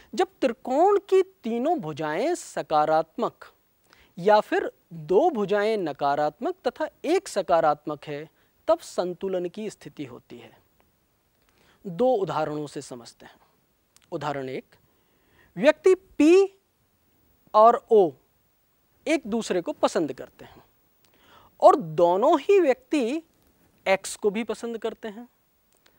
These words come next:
अर्थात पीओ भुजा सकारात्मक है,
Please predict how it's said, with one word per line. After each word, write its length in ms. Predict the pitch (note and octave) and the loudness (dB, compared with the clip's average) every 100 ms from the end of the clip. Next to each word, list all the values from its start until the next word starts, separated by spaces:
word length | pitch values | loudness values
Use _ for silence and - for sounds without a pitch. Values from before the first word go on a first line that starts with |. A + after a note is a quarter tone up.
| _ _ | _ _
अर्थात 500 | G3 F#3 - A#3 E4+ - _ _ _ _ _ - | -4 -4 0 0 0 -8 _ _ _ _ _ -6
पीओ 420 | B3 C4+ B3+ C#4 | -2 0 2 2
भुजा 360 | B3 A#3+ A#3+ D4+ | 2 -2 0 0
सकारात्मक 760 | D#4 A3 A#3 A#3 A#3+ - C4 B3+ | 0 -2 2 4 2 -2 -8 -8
है, 180 | C#4 | -12